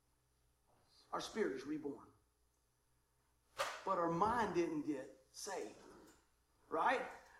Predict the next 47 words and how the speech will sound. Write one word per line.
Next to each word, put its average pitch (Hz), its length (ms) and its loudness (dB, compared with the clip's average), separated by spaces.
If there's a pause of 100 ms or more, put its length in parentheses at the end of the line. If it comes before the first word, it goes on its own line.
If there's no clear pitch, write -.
(120)
We 269 120 4
gotta 277 280 12
renew 247 540 8
that 320 220 12
mind. 320 320 12
Romans 269 260 8
twelve 269 280 6
two, 302 100 8
we 247 120 4
talk 262 240 6
about 208 240 8
it. - 80 4
"Be 240 80 0
not 240 180 6
conformed 247 320 2
to 226 80 0
this 226 140 2
world, 214 440 8 (360)
but 196 100 4
be 220 80 2
transformed 240 540 2
by 226 100 12
the 220 80 8
renewing 247 520 4
of 254 180 8
your 247 120 4
mind." 254 380 8 (540)
We 247 100 4
need 240 260 0
to 214 300 6
be 226 120 0
thinking 226 560 4
on 220 200 4
these 208 220 -4
things 220 260 2
of 185 100 -4
God, 180 380 4
right? 160 200 4 (440)
Think 240 160 2
about 208 340 4
this. - 380 0 (600)
So, - 320 2 (500)
grab 127 260 -14
your 170 100 -8
hand 185 260 -4
out 160 140 0
again. 147 360 -4